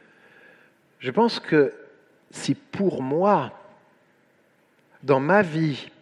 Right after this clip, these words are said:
je peux témoigner qu'à un moment donné, le mal ou la souffrance que j'ai subie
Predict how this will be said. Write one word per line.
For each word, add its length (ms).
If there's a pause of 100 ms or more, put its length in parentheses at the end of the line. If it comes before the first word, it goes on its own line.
(960)
je 140
peux 240
témoigner 800
qu'à 260
un 140
moment 360
donné, 500 (200)
le 120
mal 320
ou 80
la 120
souffrance 440
que 120
j'ai 200
subie 560